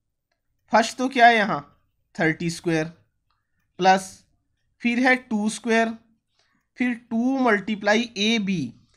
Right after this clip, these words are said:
ए के प्लेस पे थर्टी और बी के प्लेस पे टू। तो इसके बाद थर्टी स्क्वायर,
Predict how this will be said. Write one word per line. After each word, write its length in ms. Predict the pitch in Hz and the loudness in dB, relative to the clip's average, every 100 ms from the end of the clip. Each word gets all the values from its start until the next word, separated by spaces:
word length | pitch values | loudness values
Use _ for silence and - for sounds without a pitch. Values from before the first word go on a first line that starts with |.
| _ | _
ए 180 | 165 202 | -2 -2
के 180 | 214 254 | 0 -4
प्लेस 280 | 247 208 202 | -2 -2 -2
पे 160 | - 175 | -4 -6
थर्टी 560 | 170 156 208 247 285 - _ _ _ _ _ - | -4 -6 -4 -4 -4 -10 _ _ _ _ _ -4
और 180 | 175 175 | -2 0
बी 220 | 175 214 | 0 -2
के 160 | 214 220 | -2 -4
प्लेस 300 | 196 170 170 | -2 -4 -4
पे 200 | 247 311 - _ _ - | -6 -6 -6 _ _ -8
टू। 60 | 151 - _ _ _ _ _ _ _ _ _ _ _ _ _ 180 | -8 -8 _ _ _ _ _ _ _ _ _ _ _ _ _ -8
तो 60 | 185 - - | -8 -8 -16
इसके 320 | 170 - 240 | -14 -6 0
बाद 360 | 226 226 226 254 _ _ _ _ _ _ _ _ _ _ _ _ _ _ _ _ _ _ _ - | 6 6 4 -10 _ _ _ _ _ _ _ _ _ _ _ _ _ _ _ _ _ _ _ 0
थर्टी 360 | 202 190 247 | 0 2 0
स्क्वायर, 400 | 240 214 165 131 | -2 -2 -2 -2